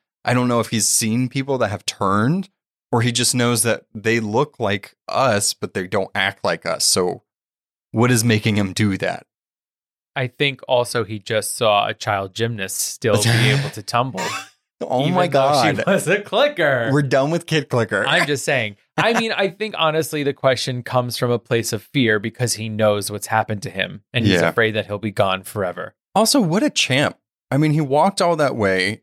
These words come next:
Speaker 1: He's not crying and he looks relatively fine. And he has a huge bite mark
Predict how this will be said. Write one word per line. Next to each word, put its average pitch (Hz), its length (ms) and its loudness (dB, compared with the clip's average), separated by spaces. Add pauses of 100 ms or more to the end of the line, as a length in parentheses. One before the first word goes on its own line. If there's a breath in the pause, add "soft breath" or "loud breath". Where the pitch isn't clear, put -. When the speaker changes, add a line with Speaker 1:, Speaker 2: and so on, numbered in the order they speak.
Speaker 1:
He's 127 600 -4
not 143 280 2
crying 104 840 0 (160)
and 123 100 2
he 165 140 4
looks 170 420 0
relatively 131 600 0
fine. 110 680 0 (220)
And 127 140 2
he 156 140 4
has 151 400 -2
a 139 60 -2
huge 170 400 -2
bite 156 280 0
mark 98 280 -2